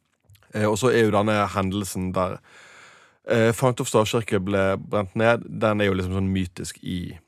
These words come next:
blant folk, så, eh, så den kommer jo folk for å se. Og jeg gikk jo på Stortveit ungdomsskole rett etter den hadde blitt brent ned. Så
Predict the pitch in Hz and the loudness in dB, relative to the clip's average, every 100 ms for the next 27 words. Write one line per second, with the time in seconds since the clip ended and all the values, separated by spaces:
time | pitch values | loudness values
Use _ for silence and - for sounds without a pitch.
0 | - 98 90 - 92 - 101 - 98 95 | -6 -4 -4 -4 -6 -4 -4 -4 -8 -12
1 | - - - 98 98 - - - 107 95 | -12 -12 -6 -6 -6 -12 -12 -4 -4 -2
2 | 101 90 90 95 90 92 - 101 92 - | -4 -4 -4 -8 -8 -10 -6 -4 -4 0
3 | 113 117 - - 98 127 135 123 104 98 | 0 0 -2 -16 -4 2 2 0 -6 -4
4 | 104 110 110 101 101 101 98 104 117 - | -4 -2 -2 -2 -4 -4 -4 -2 -4 -6
5 | - - - 113 95 98 95 92 104 92 | -14 -8 -2 0 0 -2 -4 -6 -8 -6
6 | 95 87 - _ _ _ - - - - | -4 -6 -8 _ _ _ -20 -20 -8 2